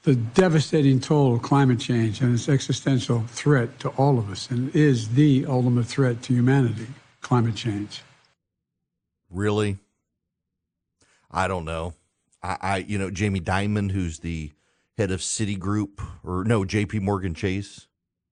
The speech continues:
Speaker 2: said that, uh, for all the people who say climate change is, is the biggest existential threat to humanity, is actually nuclear war. Nuclear war. Yeah, I, I'm, I'm with the head of J P Morgan Chase. Uh, I, I, I think that, uh,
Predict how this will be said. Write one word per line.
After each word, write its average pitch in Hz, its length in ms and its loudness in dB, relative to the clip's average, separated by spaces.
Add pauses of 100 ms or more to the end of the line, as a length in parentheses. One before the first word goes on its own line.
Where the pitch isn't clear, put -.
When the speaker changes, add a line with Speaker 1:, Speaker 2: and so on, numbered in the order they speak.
(560)
Speaker 2:
said 101 320 -2
that, 92 340 -4
uh, 90 120 -6
for 104 180 0
all 110 140 4
the 95 80 -2
people 101 300 -2
who 101 120 0
say 95 160 -2
climate 104 440 -2
change 101 340 -4
is, 92 240 -6
is 90 240 -6
the 90 340 -2 (400)
biggest 98 340 -4
existential 95 480 -6
threat 101 200 -4
to - 60 -14
humanity, 98 340 -4
is 87 100 -8
actually 95 220 -4
nuclear 87 380 -4
war. 90 420 0 (240)
Nuclear 104 440 0
war. 98 420 2
Yeah, 113 180 2
I, 143 260 4
I'm, 175 280 2
I'm 185 200 2
with 208 160 4
the 185 80 4
head 180 140 4
of 156 80 -2
J 170 180 2
P 170 160 -2
Morgan 151 400 2
Chase. 117 600 -2 (600)
Uh, 98 60 -2 (400)
I, 107 280 -2
I, 127 300 4 (120)
I 127 180 0
think 143 360 -2
that, 123 340 2
uh, 113 340 2